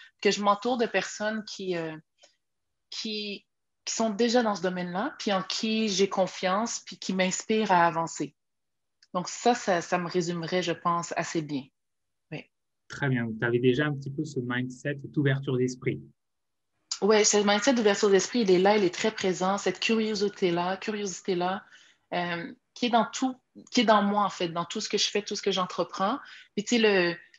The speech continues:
Speaker 1: l'immobilier, moi, ça fait, je te dirais, là, tu sais, j'ai trente-cinq, ça fait, euh, tu sais, genre, euh, tu sais, un bon, un bon, euh, dix, quinze ans, là, tu sais, quand ils ont
Speaker 2: D'accord.
Speaker 1: commencé, là, ici à Montréal, là, ouais, tu sais, quand je te dis, je prends mon temps, là, tu sais, c'est un autre niveau. <laughs> Mais tu sais, avant, je n'étais pas prête, en fait.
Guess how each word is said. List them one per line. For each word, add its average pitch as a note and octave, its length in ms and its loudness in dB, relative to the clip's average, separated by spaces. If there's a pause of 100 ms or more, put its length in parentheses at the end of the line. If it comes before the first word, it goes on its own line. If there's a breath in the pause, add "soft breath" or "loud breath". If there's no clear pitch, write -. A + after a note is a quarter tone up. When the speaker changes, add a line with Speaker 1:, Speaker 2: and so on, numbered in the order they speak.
(120)
Speaker 1:
l'immobilier, G3 440 2
moi, A#3 140 4
ça F3 160 0
fait, G#3 340 0
je - 80 -2
te F#3 60 -2
dirais, F#3 260 0
là, F#3 80 4
tu G3 120 -2
sais, F3+ 40 0
j'ai F3+ 140 -2
trente-cinq, G3 520 -6
ça D#3+ 200 -6
fait, F3 480 -4
euh, - 20 -10 (480)
tu G#3+ 60 -2
sais, E3 160 -8
genre, E3 320 2
euh, D3 220 -2
tu - 80 -12
sais, A3 80 0
un G#3 120 2
bon, G3 260 2
un F#3 120 0
bon, G3+ 300 0
euh, F3 180 -2 (100)
dix, D3+ 520 -2
quinze F#3 340 0
ans, G#3 160 2
là, F3 160 0
tu - 120 -8
sais, - 40 -10
quand A3+ 100 0
ils - 80 4
ont E3+ 40 4
Speaker 2:
D'accord. D#3+ 180 4
Speaker 1:
commencé, C#3 260 4
là, G#3+ 80 0
ici G3+ 240 -6
à G3+ 140 -2
Montréal, G3+ 420 4
là, A3+ 180 6
ouais, A3+ 300 6
tu - 40 -8
sais, B3+ 80 -8
quand C4+ 100 2
je - 60 -2
te A#3 40 2
dis, G#3 160 -2
je A#3+ 60 -6
prends G#3 160 2
mon F#3+ 160 0
temps, A#3 200 2
là, D4+ 100 0
tu D4 120 -4
sais, A3 60 -6
c'est G3+ 80 -2
un F#3+ 60 0
autre F#3+ 140 -4
niveau. G3+ 320 4 (120)
<laughs> - 520 -4
Mais G#3 80 2
tu D4+ 100 4
sais, - 100 6
avant, A#3 240 8
je - 60 2
n'étais C4 140 -2
pas G#3+ 140 4
prête, - 320 -4
en F#3+ 100 -8
fait. G#3 220 -10